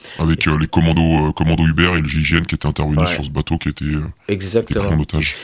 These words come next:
Speaker 2: Et c'est
Speaker 1: Ouais.
Speaker 2: hyper impressionnant parce que quand tu vois le niveau d'exigence, effectivement, du drill, euh, précédant l'intervention, parce que les volumes sont respectés, et cetera, et que le gars t'explique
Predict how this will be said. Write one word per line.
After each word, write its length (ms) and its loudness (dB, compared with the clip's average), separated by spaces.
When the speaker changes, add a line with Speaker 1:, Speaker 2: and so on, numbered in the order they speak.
Speaker 2:
Et 80 -2
c'est 160 2
Speaker 1:
Ouais. 60 4
Speaker 2:
hyper 220 2
impressionnant 480 0
parce 160 0
que 80 -8
quand 120 -2
tu 120 -6
vois 160 2
le 80 -2
niveau 320 2
d'exigence, 640 0
effectivement, 500 -2
du 240 -6
drill, 560 0
euh, 120 -2
précédant 380 0
l'intervention, 680 0
parce 180 -4
que 100 -2
les 80 0
volumes 320 2
sont 180 0
respectés, 460 0
et 80 -2
cetera, 480 0
et 40 -4
que 440 -2
le 120 -2
gars 140 0
t'explique 480 -6